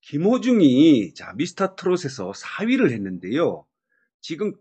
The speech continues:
가수 활동으로는 거의 진선미급이다, 이런 얘기가 많이 나오고 있습니다. 자, 오늘 제가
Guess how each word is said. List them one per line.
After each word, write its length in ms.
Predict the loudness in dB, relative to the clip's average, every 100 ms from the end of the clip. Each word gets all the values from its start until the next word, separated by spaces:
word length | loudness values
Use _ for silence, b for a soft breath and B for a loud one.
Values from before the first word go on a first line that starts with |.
| _
가수 580 | -16 -4 -4 2 4 6
활동으로는 1080 | 4 0 2 4 4 4 0 -2 -4 -4 -8
거의 680 | _ -2 0 2 2 0 -4 _ _ _ _ _
진선미급이다, 1300 | -12 -4 -2 2 4 6 4 0 -4 2 2 2 -2
이런 300 | -2 0 2
얘기가 320 | 2 2 0 0
많이 260 | 0 -2
나오고 340 | -2 -4 -4 -8
있습니다. 640 | -10 -14 -8 -8 -8 -10
자, 160 | -16 -18
오늘 260 | -8 -2 -2
제가 460 | -2 0 0 0